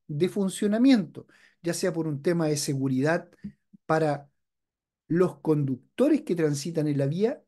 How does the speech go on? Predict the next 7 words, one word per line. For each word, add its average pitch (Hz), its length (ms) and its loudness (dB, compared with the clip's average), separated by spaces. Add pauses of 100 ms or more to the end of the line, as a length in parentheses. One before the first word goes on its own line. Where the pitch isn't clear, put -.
(120)
como 320 200 -2
también 190 360 -2
para 185 280 0
cumplir 151 460 -6
la 160 60 -6
normativa 139 720 -4
vigente 180 680 -6